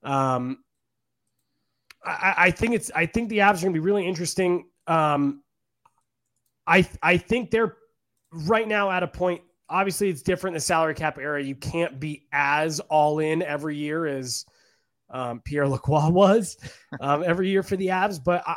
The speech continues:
I do, man, I, I think they're looking at this and saying, "We've only got one more year of McKinnon on the cheap deal.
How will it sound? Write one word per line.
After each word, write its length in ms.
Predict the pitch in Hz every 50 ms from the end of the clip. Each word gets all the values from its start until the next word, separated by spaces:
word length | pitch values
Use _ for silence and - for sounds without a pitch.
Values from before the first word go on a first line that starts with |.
| - - -
I 160 | 165 185 196
do, 240 | 170 156 196 208 196
man, 220 | 180 175 175 170
I, 140 | 165 175 190 -
I 180 | 147 160 165
think 240 | 160 - 175 165 147
they're 160 | 185 185 180
looking 280 | 165 160 175 - 190 175
at 120 | 170 -
this 200 | - 160 147 -
and 120 | 151 147 139
saying, 400 | - 160 156 156 151 156 151 143 _ _ _ _ _ _ _ _ _ -
"We've 140 | 156 151
only 140 | 165 170 175
got 180 | 175 170 147 156
one 220 | 156 170 175 190
more 200 | 190 190 196 190
year 240 | 185 180 180 180 180
of 100 | 170 143
McKinnon 420 | 165 160 - - 175 170 165 160
on 80 | 160 156
the 80 | 156 151
cheap 340 | - - 160 160 143 -
deal. 460 | - 151 143 143 139 135 135 135 135